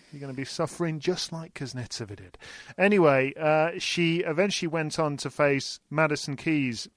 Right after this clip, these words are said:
in the final, which was a really nice side story in itself. Okay, Keys didn't win, but she pushed Serena Williams to a tiebreak in the first set. She went toe-to-toe with her. It was very similar to the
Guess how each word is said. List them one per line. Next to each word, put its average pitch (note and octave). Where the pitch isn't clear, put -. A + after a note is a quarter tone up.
in D3
the C#3
final, C3
which E3+
was D#3
a D3
really E3+
nice D#3+
side D#3
story C3+
in B2
itself. B2
Okay, C#3
Keys D3
didn't C3+
win, D3
but C3
she -
pushed -
Serena C#3+
Williams C3
to C#3+
a B2+
tiebreak C3
in C#3
the B2
first A#2
set. C#3+
She C#3
went D3+
toe-to-toe E3
with A#2+
her. D3+
It -
was A2
very D3+
similar C#3+
to C#3
the C3